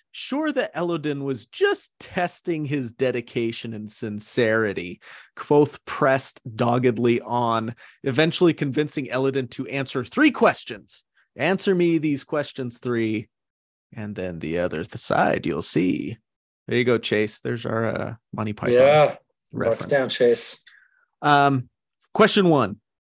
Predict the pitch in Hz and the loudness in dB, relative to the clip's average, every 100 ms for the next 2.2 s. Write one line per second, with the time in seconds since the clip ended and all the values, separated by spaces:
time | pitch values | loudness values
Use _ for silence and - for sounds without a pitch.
0 | _ 113 127 160 175 147 147 143 143 147 | _ -2 2 4 2 2 2 2 0 0
1 | 135 139 135 - 151 135 - 160 - 107 | 0 0 -4 -4 -6 -4 -4 -4 -6 -10
2 | 92 - | -10 -12